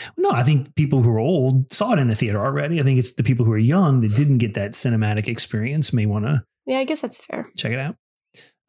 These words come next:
Speaker 1: Um, other stuff is basically toy stuff.
Speaker 2: Okay.
Speaker 1: You know, stuff, action figures and Star Wars collections and stuff like that. So
Speaker 2: Okay.
Speaker 1: that's, that's what Star Wars dot com has for Saturday.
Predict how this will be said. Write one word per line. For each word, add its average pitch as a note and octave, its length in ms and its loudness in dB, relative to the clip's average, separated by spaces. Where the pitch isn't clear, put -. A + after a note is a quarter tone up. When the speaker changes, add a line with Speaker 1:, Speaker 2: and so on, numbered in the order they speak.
Speaker 1:
Um, E3+ 720 2
other A3 140 2
stuff F3 160 2
is C#3+ 100 2
basically C3 380 0
toy A2 240 -2
stuff. G#2+ 600 -2
Speaker 2:
Okay. G#3 320 -8
Speaker 1:
You C#3 140 0
know, A2 400 -2
stuff, - 480 -2
action A#2 380 -2
figures A2 600 -2
and D3 440 2
Star A2+ 280 -2
Wars G#2 520 -2
collections B2 680 0
and B2 80 0
stuff - 180 -4
like C3+ 160 -4
that. F3 220 -6
So C3+ 160 0
Speaker 2:
Okay. C3+ 180 -4
Speaker 1:
that's, A3 200 -2
that's F3+ 240 -2
what E3+ 160 2
Star C#3+ 200 0
Wars C#3+ 140 0
dot B2+ 120 0
com B2 220 0
has A#2 180 2
for - 100 -2
Saturday. A#2 720 -2